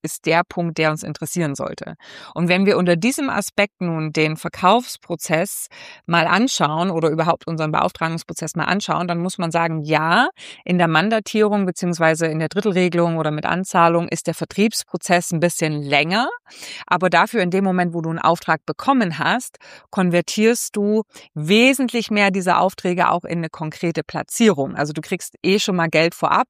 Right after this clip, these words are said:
also dann ist schon mal realisierter Umsatz da. Plus,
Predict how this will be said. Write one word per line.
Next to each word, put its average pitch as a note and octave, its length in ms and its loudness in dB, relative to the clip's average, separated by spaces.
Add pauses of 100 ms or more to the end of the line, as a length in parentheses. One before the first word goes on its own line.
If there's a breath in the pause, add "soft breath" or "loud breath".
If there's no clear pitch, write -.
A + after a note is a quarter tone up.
also D#3+ 160 -4
dann D#3+ 180 0
ist - 240 -6
schon D#3+ 140 -2
mal D#3 140 -2
realisierter D#3 600 -2
Umsatz D#3 460 -6
da. - 320 0 (460 loud breath)
Plus, C4 480 2